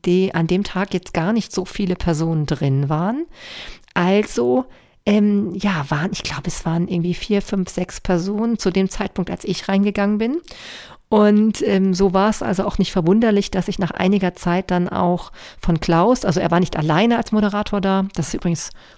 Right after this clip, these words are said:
häufig so, dass die Moderatoren zwei oder drei oder manchmal sogar vier Personen sind.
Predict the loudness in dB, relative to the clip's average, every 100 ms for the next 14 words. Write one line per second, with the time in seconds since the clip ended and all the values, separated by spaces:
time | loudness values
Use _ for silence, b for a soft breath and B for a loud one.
0 | 2 2 2 -2 -2 0 -2 -2 -2 -2
1 | B B -2 0 2 0 0 2 4 2
2 | -2 -10 _ -16 -12 -4 0 2 2 0
3 | 0 2 4 2 0 -2 -4 -6 -2 -2
4 | -2 -2 -2 -2 0 -2 -4